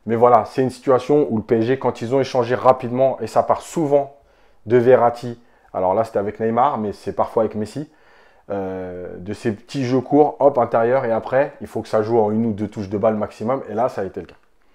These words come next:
Et puis, je voulais terminer sur cette action, parce qu'elle a beaucoup de, de signification pour moi. Euh, je vais ex-, j'explique l'action, et après, j'ai, j'expliquerai pourquoi.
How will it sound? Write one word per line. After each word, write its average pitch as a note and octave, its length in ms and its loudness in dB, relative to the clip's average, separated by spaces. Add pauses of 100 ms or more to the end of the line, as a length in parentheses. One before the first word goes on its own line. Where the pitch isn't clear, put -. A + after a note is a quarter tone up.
(1800)
Et G#2+ 80 -6
puis, D3+ 140 0
je C3 80 -2
voulais C#3+ 240 6
terminer C#3+ 320 4
sur B2 160 0
cette - 80 -4
action, D3+ 240 0
parce - 100 -14
qu'elle G#2+ 400 -2
a G2+ 60 2
beaucoup C3+ 320 -4
de, G#2 260 -2
de G2+ 140 -8
signification A2 640 -6
pour G2+ 160 0
moi. A#2+ 340 -2 (320)
Euh, F2 500 -10 (1400)
je G2 80 -14
vais A2 140 0
ex-, - 220 -6
j'explique A#2+ 380 -4
l'action, C#3+ 340 0
et A2+ 80 0
après, A#2 280 -2
j'ai, G2 200 -8
j'expliquerai F#2+ 460 -10
pourquoi. - 300 -16